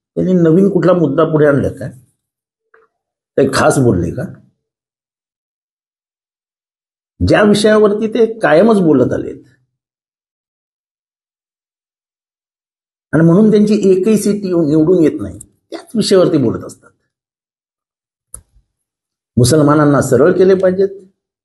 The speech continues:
परप्रांतीयांना सरळ केले पाहिजेत. म्हणजे माझं, माझं तर मत असं झालंय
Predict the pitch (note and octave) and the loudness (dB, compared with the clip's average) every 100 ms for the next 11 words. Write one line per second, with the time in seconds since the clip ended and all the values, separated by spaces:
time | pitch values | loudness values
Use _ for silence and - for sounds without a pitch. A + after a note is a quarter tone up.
0 | _ _ _ _ - C3+ C#3 C3+ C3 B2+ | _ _ _ _ -2 0 2 0 0 0
1 | B2 B2 A2 A#2+ A2+ E3 F#3 F#3 F#3 F#3 | 0 0 0 0 2 2 2 0 0 0
2 | F3+ F#3+ - - _ _ _ _ _ _ | 0 -6 -10 -20 _ _ _ _ _ _
3 | _ _ _ _ _ _ C#3 F#3 D#3+ B2 | _ _ _ _ _ _ 0 2 2 2
4 | A2+ G#2 D3 F#3+ G#3 - - - A#2 A2+ | 0 0 2 2 0 -6 -20 -10 -6 -4
5 | A2+ A2+ D#3+ F#3+ F3+ F#3 D#3+ F#3+ E3+ B2+ | -2 -2 0 2 2 2 2 2 2 2
6 | B2 | 0